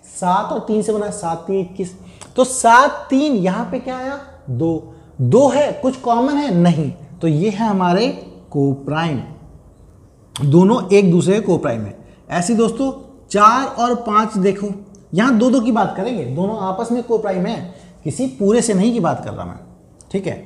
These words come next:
तो चार और पाँच इसमें कुछ common है नहीं, इनका एचसीएफ़ एक आएगा, तो ये हो गए मेरे को प्राइम, चार और पाँच, ठीक है, चार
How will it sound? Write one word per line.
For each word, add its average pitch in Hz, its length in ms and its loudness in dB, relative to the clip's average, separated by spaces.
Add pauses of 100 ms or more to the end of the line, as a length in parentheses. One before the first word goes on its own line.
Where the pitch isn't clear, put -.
(320)
तो 240 100 2
चार 254 540 2
और 247 160 0
पाँच 160 440 -6
इसमें 240 220 -2
कुछ 262 160 -6
common 247 340 0
है 269 200 0
नहीं, 156 480 -2
इनका 170 280 -2
एचसीएफ़ - 800 -10
एक 165 240 -2
आएगा, 117 300 -10 (460)
तो 147 60 -2
ये 139 240 0
हो 180 140 -2
गए 180 120 -2
मेरे 185 280 -4 (500)
को 240 180 4
प्राइम, - 240 -6 (460)
चार 160 320 2 (220)
और 226 200 0 (340)
पाँच, - 320 -6 (800)
ठीक 233 140 -8
है, 381 100 -2 (460)
चार 165 360 2